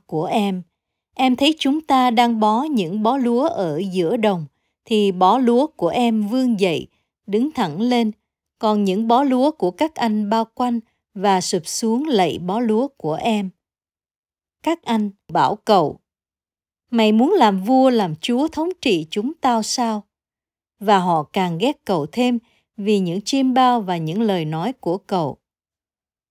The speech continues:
Một lần khác, cậu lại chiêm bao và kể cho các anh. Cậu nói, "Em lại chiêm bao,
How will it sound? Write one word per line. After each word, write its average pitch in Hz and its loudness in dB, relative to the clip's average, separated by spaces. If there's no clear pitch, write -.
Một 214 0
lần 208 4
khác, 311 -2
cậu 170 0
lại 156 0
chiêm 233 -2
bao 220 -2
và 180 -4
kể 160 -8
cho 226 -4
các 285 -10
anh. 208 -4
Cậu 185 0
nói, 190 -4
"Em 311 2
lại 175 2
chiêm 277 -2
bao, 262 2